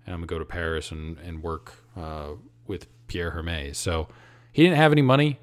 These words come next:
uh, only had debt <laughs> in his name in the form of credit cards. So, but was able to find his way there thanks to his parents, uh, who helped him financially as much as they could. And when he got there, he rented a room,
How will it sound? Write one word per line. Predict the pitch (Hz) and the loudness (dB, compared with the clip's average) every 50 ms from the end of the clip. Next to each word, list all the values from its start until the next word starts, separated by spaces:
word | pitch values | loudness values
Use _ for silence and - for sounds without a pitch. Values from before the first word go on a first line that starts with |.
| - - | -12 -6
uh, | - 98 98 101 101 98 95 | -4 -2 0 0 0 0 -2
only | 95 110 110 104 | -2 0 2 2
had | 104 98 87 - | 2 0 2 2
debt | 95 90 92 95 - - - _ | 4 4 4 2 -2 -10 -8 _
<laughs> | |
in | - 82 | -4 -2
his | 110 107 - | 0 0 0
name | 92 87 87 92 92 | 0 0 0 0 -2
in | 85 85 | -4 -4
the | - | -2
form | - 95 87 90 | -2 -2 -2 -2
of | 87 - | -6 -4
credit | - 90 87 87 - | -2 -2 -2 0 0
cards. | - 98 92 92 87 - | 0 0 0 0 -2 -4
So, | - - 82 80 82 78 - - - - - _ _ _ - | -4 -2 -2 -2 -2 -4 -6 -14 -20 -20 -20 _ _ _ -4
but | - 98 95 | -2 -2 -2
was | 95 98 | 0 2
able | 110 113 113 113 | 2 2 2 2
to | 104 | 0
find | 95 110 107 110 107 | 0 0 0 0 0
his | 101 101 | -2 0
way | 107 104 104 104 107 107 | 2 4 4 4 4 2
there | 101 104 104 104 104 107 | 2 2 2 2 2 0
thanks | 104 - - - - 92 90 90 - - | 0 -2 -8 -4 -2 -2 -2 -2 -4 -4
to | 90 82 | -4 -4
his | 87 82 | -4 -4
parents, | - - - 92 92 95 95 95 - - - - - | -6 -6 -4 -4 -2 -4 -4 -6 -8 -12 -12 -12 -8
uh, | 85 80 80 76 | -8 -6 -6 -6
who | 80 82 80 | -8 -8 -6
helped | 82 85 - - | -6 -6 -6 -6
him | 82 80 | -10 -8
financially | - 80 78 80 80 80 80 - 85 82 | -6 -6 -6 -4 -6 -6 -6 -6 -8 -8
as | 80 87 | -8 -8
much | 85 78 - - | -10 -10 -10 -8
as | |
they | - 78 76 | -6 -6 -6
could. | - - 120 135 139 147 143 | -2 0 2 4 6 6 4
And | 117 90 87 78 - _ _ - - - - _ _ | 2 0 -2 -6 -10 _ _ -20 -20 -20 -20 _ _
when | - 90 | -6 -6
he | 87 | 0
got | - 113 110 113 - - | 4 4 4 4 4 4
there, | 123 117 117 120 117 117 | 4 4 6 4 2 0
he | 104 92 92 | -2 -4 -4
rented | 92 95 95 101 87 | -2 0 0 0 -2
a | 87 | -2
room, | 82 87 101 113 120 120 120 113 | 0 4 4 4 4 4 0 -4